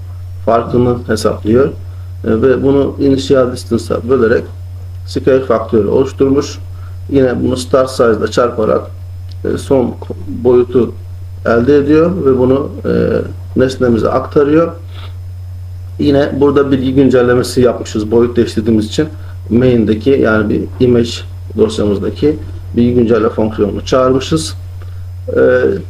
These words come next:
tekrardan fareyi kaldırdığımızda ise resizing'i false yapıyor. Yine, e, burada datadaki resim boyutları nesnemizin tek güncellemesini sağlıyoruz. E, aynı şekilde bilgi güncellemeyi burada da tekrardan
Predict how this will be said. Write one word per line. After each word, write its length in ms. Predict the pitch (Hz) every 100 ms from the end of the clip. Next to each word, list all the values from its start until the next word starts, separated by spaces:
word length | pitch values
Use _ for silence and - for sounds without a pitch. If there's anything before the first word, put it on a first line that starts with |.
| - - -
tekrardan 520 | 160 156 151 143 143 139
fareyi 440 | 156 139 131 131
kaldırdığımızda 680 | 139 131 131 131 131 123 117
ise 180 | - 131
resizing'i 840 | 131 - 123 - 127 113 101 90
false 380 | 92 127 127 123
yapıyor. 340 | - 135 - - - - - - -
Yine, 380 | 127 127 123 127 - - 123
e, 60 | 113 117 113 107 127
burada 440 | 131 120 117 139 147 - - - -
datadaki 680 | 127 143 120 117 - 113 - - - -
resim 380 | 113 - 131 120
boyutları 460 | 113 107 107 107 117
nesnemizin 640 | 123 113 104 98 123 160 175 - -
tek 160 | 131 123 - -
güncellemesini 800 | 127 120 120 117 107 107 113 107 101 - -
sağlıyoruz. 760 | - 95 80 87 110 85 - - - - - - - - -
E, 40 | 120
aynı 340 | 117 120 117
şekilde 520 | - 104 113 135 127
bilgi 220 | 120 123
güncellemeyi 580 | 123 113 113 101 110 127
burada 280 | 107 104 -
da 80 | -
tekrardan 560 | 104 90 90 90 131